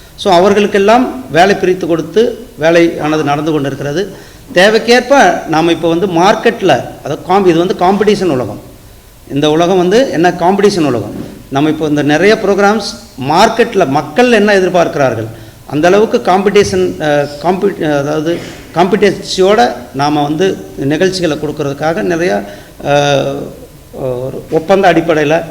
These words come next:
கான்ட்ராக்ட் பேசிஸ்ல கூட நம்ம நிறைய பேரை என்கேஜ் பண்ணியிருக்கிறோம். அதே போல, அதே போல இருக்கிற அதிகாரிகளையும் அவர்களுடைய இன்னும் கூட அவங்க கர்மயோகின்ற திட்டத்தின் கீழே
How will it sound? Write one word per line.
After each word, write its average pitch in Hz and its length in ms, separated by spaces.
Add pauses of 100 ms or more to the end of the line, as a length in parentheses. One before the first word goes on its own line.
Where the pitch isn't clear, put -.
(300)
கான்ட்ராக்ட் 160 400
பேசிஸ்ல 156 460
கூட 190 180
நம்ம 160 240
நிறைய 143 280
பேரை 156 240
என்கேஜ் 147 300
பண்ணியிருக்கிறோம். 131 440 (460)
அதே 170 220
போல, 214 440 (100)
அதே 165 140
போல 175 200
இருக்கிற 185 680 (180)
அதிகாரிகளையும் 156 880 (360)
அவர்களுடைய 208 640 (340)
இன்னும் 185 240
கூட 175 80 (120)
அவங்க 139 220 (120)
கர்மயோகின்ற 156 720
திட்டத்தின் 135 380
கீழே 139 200